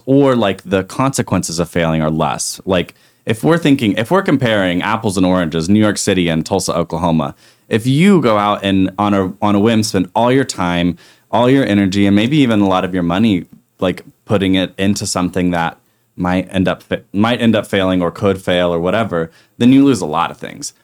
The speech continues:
I think here in Tulsa, maybe where I feel like maybe the stakes are a little lower because there's a lot of more, a lot more resources for success.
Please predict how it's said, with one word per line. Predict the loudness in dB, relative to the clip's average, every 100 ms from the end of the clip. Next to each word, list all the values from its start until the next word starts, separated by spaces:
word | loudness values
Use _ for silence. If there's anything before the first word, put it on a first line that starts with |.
| -4
I | 0
think | 0 0
here | 0 0
in | 0 -2
Tulsa, | -2 -2 0 0 0 -4 _ _ -2
maybe | 0 2 2 0
where | 0 0 0 0 -2
I | -4 -4
feel | -4 0 2 2 0 -2 -8 _ _ _ _
like | -6 -2
maybe | 0 0
the | -2 -8
stakes | -8 -6 -6 -6
are | 0 0
a |
little | 2 0 0
lower | 0 0 -2
because | -4 -4 -2
there's | -4
a | -2
lot | -4 -4
of | -6
more, | -6 -6 -10 -6
a |
lot | -4 -4
more | -4 -4
resources | -6 -6 -6 -8 -10
for | -10
success. | -10 -12 -4 -2 -2